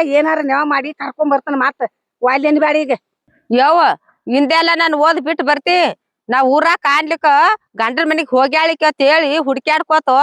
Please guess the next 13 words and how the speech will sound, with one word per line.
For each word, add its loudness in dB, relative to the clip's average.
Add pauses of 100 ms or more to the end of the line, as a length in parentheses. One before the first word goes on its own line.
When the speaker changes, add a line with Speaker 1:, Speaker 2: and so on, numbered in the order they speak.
Speaker 2:
ವಸ್ತಿಗ್ 0
ಅಲ್ಲಿಗೆ 0
ಬರ್ತಾನ 0
ನಾನ್ 0
ಗಂಡನ್ 0
ಮನಿಗೆ. 0 (400)
ಅಲ್ಲೇನ 0
ರುಂಡ -2 (120)
ಕಡ್ಸ್ಕೊಲಿ 0
ಯವ್ವನ. 0 (540)
ನಾವ್ 2
ಅಲ್ಲಿ 0
ಅಂದ್ರ 0